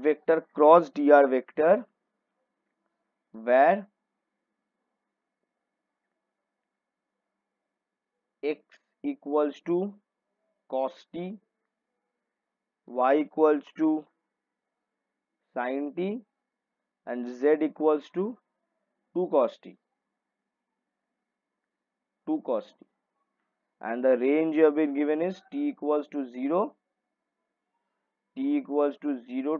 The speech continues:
to t equals to pi over two. This is the range you have been given. Clear? So how to solve this problem? So solving this problem is quite easy to do.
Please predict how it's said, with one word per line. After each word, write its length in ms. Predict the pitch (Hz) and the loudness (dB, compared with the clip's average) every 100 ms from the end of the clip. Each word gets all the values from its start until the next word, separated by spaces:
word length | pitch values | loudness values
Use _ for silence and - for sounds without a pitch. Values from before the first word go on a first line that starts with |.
| 139 | -8
to 140 | 127 - | -12 -8
t 220 | 135 139 | -4 -4
equals 380 | 131 135 139 135 | -6 -4 -4 -4
to 160 | 180 185 139 | -10 -6 -2
pi 220 | 120 117 | -2 -2
over 280 | 110 101 - | -4 -8 -12
two. 140 | 80 - _ _ _ _ _ _ _ _ _ _ 123 | -20 -20 _ _ _ _ _ _ _ _ _ _ -8
This 120 | 135 | -8
is 100 | 143 | -2
the 120 | 165 | -2
range 300 | 143 147 139 | 0 0 0
you 60 | 135 | -2
have 140 | 123 | -2
been 220 | 123 117 | -6 -8
given. 260 | 104 98 95 _ _ _ _ _ _ _ _ _ - | -12 -16 -20 _ _ _ _ _ _ _ _ _ -2
Clear? 300 | 156 214 226 _ _ _ _ _ _ _ _ _ _ _ | 6 6 6 _ _ _ _ _ _ _ _ _ _ _
So 80 | 151 | 0
how 160 | 147 175 | 4 4
to 100 | 185 | 6
solve 200 | 185 180 | 6 6
this 120 | 185 | 2
problem? 380 | 185 165 165 220 - _ _ _ - | 0 -2 -2 -8 -16 _ _ _ -12
So 80 | - | 2
solving 640 | 170 180 180 208 196 156 | 4 4 2 -4 -2 0
this 180 | 180 180 | 0 0
problem 380 | 175 165 165 175 | 0 0 0 -2
is 100 | 170 | -4
quite 320 | 165 160 156 | 2 2 2
easy 240 | 156 151 | -4 -4
to 140 | 165 170 | -2 -2
do. 240 | 160 208 | -2 -4